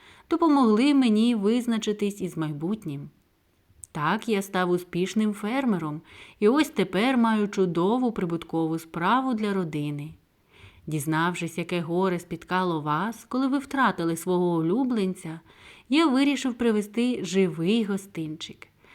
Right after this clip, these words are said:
із власної ферми в Одате. Мої собаки — добрі помічники та надійні друзі. Вірю, цей песик стане утіхою вам,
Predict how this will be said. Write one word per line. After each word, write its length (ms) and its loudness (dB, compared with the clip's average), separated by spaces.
із 140 2
власної 500 -2
ферми 480 -2
в 120 -8
Одате. 500 -8
Мої 300 2
собаки — 720 -4
добрі 520 0
помічники 880 -2
та 120 0
надійні 600 2
друзі. 520 -6
Вірю, 480 2
цей 260 -2
песик 560 -4
стане 440 0
утіхою 640 -2
вам, 340 -4